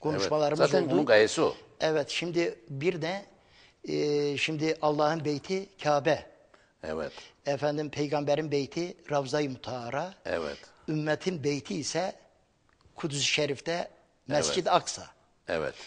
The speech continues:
Speaker 1: Şimdi Mescid-i Aksa bugün işgal altında.
Speaker 2: Evet.
Speaker 1: Şimdi yani ümmetin nasıl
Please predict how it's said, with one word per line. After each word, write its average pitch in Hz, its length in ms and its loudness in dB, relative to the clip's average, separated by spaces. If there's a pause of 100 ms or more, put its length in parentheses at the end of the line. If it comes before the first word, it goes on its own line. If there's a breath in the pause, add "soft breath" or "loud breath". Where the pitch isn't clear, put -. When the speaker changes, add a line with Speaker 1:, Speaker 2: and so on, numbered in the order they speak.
(120)
Speaker 1:
Şimdi 175 280 -2
Mescid-i 160 420 0
Aksa 170 280 2
bugün 185 220 -4
işgal 170 360 4
altında. 104 360 -6 (440 soft breath)
Speaker 2:
Evet. 73 300 -6 (120)
Speaker 1:
Şimdi 156 280 -2
yani 160 420 4
ümmetin 151 540 -2
nasıl 156 280 0